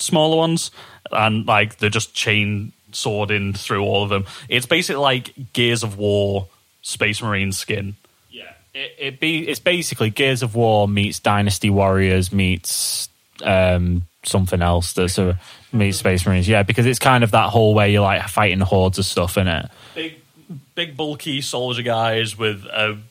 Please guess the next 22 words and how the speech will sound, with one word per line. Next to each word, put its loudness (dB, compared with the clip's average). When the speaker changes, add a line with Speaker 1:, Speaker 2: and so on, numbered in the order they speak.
Speaker 1:
chainsaw -2
and 0
a -2
shooter. -2
It's -4
basically -4
Gears -4
of -10
War. -10
It -8
played, -10
the -10
first -4
one -8
played -2
a -6
lot -4
like -4
Gears -2
of -8
War -6
two, -6